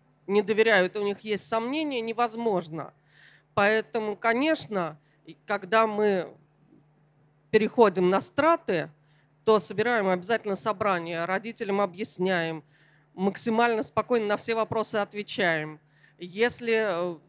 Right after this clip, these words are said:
что-то родитель не понял, он может индивидуально подойти к администрации, к учителю. Главное — объяснить родителю, зачем это нужно конкретно для его ребёнка. Не в целом для школы,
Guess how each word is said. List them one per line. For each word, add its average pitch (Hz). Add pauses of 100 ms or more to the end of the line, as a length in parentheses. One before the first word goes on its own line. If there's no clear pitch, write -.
(500)
что-то 226
родитель 202
не 208
понял, 233
он 196
может 208
индивидуально 214
подойти 214
к -
администрации, 208
к -
учителю. 190 (480)
Главное — 233
объяснить 214
родителю, 208
зачем 214
это 208
нужно 240
конкретно 220
для 196
его 220
ребёнка. 196
Не 202
в -
целом 381
для 214
школы, 175